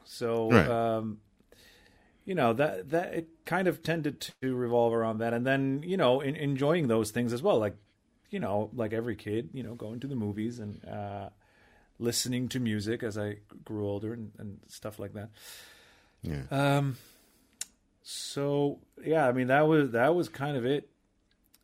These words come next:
Speaker 1: You know, video games,
Speaker 2: Mm-hmm.
Speaker 1: stuff
Speaker 2: Yeah.
Speaker 1: like that. The usual.
Speaker 2: Yeah.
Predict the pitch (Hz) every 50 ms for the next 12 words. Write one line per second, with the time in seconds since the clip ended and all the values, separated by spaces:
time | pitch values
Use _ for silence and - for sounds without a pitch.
0 | _ - - 127 123 107 107 120 131 131 127 127 117 117 120 120 120 123 123 123
1 | 120 - - - - - _ _ _ _ _ _ _ _ _ _ _ _ - -
2 | 85 80 73 69 85 _ _ _ _ _ _ _ _ _ _ _ - _ _ -
3 | - - _ _ _ _ _ _ - - - 127 110 90 113 101 - - 98 98
4 | 95 - - _ _ _ _ _ - 208 233 202 151 113 107 101 98 104 117 -
5 | _ _ _ _ _ _ _ _ _ _ _ _ _ _ _ _ - 185 175